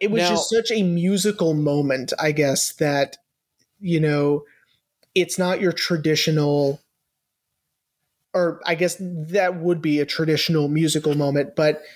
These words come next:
Speaker 1: in, in terms of, like, a,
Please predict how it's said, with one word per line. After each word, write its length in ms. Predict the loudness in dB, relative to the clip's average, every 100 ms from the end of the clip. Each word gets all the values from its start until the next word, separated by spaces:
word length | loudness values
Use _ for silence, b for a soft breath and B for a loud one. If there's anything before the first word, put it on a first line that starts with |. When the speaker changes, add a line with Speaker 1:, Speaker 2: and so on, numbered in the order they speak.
| B B
Speaker 1:
in, 160 | -2 2
in 180 | 2 0
terms 480 | -2 0 0 2 2
of, 480 | 2 2 0 -2
like, 640 | -2 2 2 0 -4 -20 _ _ -2
a, 600 | 0 2 2 2 0